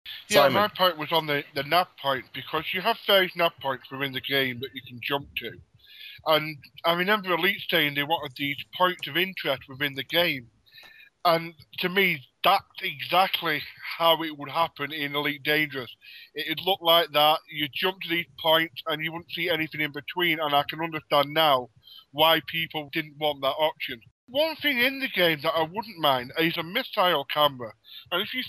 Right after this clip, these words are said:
Speaker 1: fired your missile, it showed you a view from your camera on the missile going towards the ship. And that was quite interesting, actually. I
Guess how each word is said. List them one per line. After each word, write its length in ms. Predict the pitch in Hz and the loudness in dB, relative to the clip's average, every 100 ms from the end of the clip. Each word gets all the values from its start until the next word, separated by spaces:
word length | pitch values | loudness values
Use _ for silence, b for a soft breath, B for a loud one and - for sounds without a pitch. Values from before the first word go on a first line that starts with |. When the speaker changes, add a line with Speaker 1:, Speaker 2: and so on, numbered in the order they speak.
| - | -4
Speaker 1:
fired 280 | 254 269 254 226 | 2 2 2 -2
your 80 | |
missile, 520 | 233 277 - 156 131 127 | -4 -4 2 2 2 -2
it 120 | 175 - | -4 -4
showed 540 | - - 226 254 226 | -2 2 4 2 -2
you 240 | 220 185 170 | -2 0 -2
a 40 | |
view 260 | 131 226 214 - | -2 -4 -2 2
from 200 | 190 202 | 2 2
your 100 | 185 | -2
camera 480 | - 220 220 160 113 120 | 4 4 4 0 -2 2
on 160 | 175 170 | 4 4
the 80 | 165 | 2
missile 680 | 202 233 - 135 127 135 131 | 2 2 4 4 4 0 -2
going 220 | 190 214 220 | 2 2 2
towards 400 | 208 180 160 147 | -2 2 2 2
the 60 | |
ship. 300 | 139 - 208 151 | -4 0 0 2
And 100 | 202 | 2
that 140 | 269 | 2
was 100 | 302 - | -2 -2
quite 280 | 247 226 196 | 4 4 2
interesting, 520 | 175 - 277 - 175 | -4 -2 -2 0 2
actually. 380 | 139 - 135 | 2 2 2
I 80 | 165 | 4